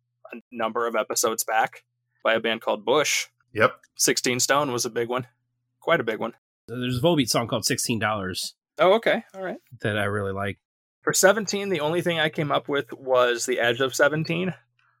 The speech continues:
Speaker 1: which is Stevie Nicks.
Speaker 3: Nice.
Speaker 2: <laughs>
Speaker 1: Yeah, I mean, a little, little Fleetwood kinda action. It's not something we play out that much or talk about that much, but it certainly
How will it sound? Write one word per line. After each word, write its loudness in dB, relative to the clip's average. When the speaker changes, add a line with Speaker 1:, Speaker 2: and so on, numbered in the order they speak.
Speaker 1:
which -16
is -4
Stevie 0
Nicks. -2
Speaker 3:
Nice. -4
Speaker 2:
<laughs> 0
Speaker 1:
Yeah, 4
I -4
mean, -4
a 0
little, 2
little 2
Fleetwood -4
kinda 0
action. -4
It's -8
not 2
something 0
we -2
play 2
out 4
that -2
much -4
or -4
talk 4
about 2
that 2
much, 0
but -2
it -2
certainly -2